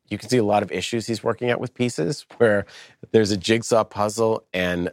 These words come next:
the crotch of the naked woman is the last piece to go in.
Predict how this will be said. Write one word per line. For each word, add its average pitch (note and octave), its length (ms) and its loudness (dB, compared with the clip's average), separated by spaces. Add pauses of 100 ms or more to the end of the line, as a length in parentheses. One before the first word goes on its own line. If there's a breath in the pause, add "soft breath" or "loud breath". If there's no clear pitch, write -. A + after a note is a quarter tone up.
the F2 220 0
crotch - 600 -2
of F#2+ 100 -8
the F#2+ 80 0
naked F#2 360 -2
woman F#2+ 320 0
is F#2 140 -6
the F2 100 -2
last F2 400 0
piece G#2 260 -4
to - 80 -4
go F#2+ 240 2
in. E2+ 300 0